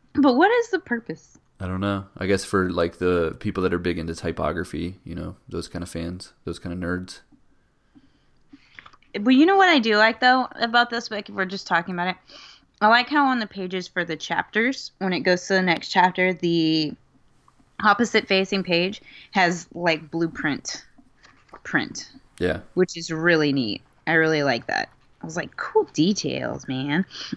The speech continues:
Speaker 1: I also like how they are doing the books where there's, like, parts. So there's, like, part one, part two, part three, and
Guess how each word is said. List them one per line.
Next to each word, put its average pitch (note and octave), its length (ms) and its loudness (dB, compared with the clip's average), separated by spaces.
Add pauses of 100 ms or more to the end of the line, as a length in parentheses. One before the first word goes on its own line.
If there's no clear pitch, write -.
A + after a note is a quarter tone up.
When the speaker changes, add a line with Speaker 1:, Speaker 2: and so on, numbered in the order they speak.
Speaker 1:
I A#3 100 6
also F#4 360 2
like G#3+ 360 0 (260)
how F3+ 720 2
they F#3 280 -2
are F3 120 4
doing F3 360 -4
the E3 80 -4
books E3 400 -4
where E3+ 120 2
there's, D#3+ 220 -2
like, C#3 220 -2
parts. - 580 -4 (240)
So F#3+ 160 2
there's, E3+ 200 4
like, - 180 -6
part E3+ 220 0
one, E3 280 0
part - 200 -8
two, G3 200 0
part E3+ 240 -2
three, F3+ 320 2 (240)
and E3 380 2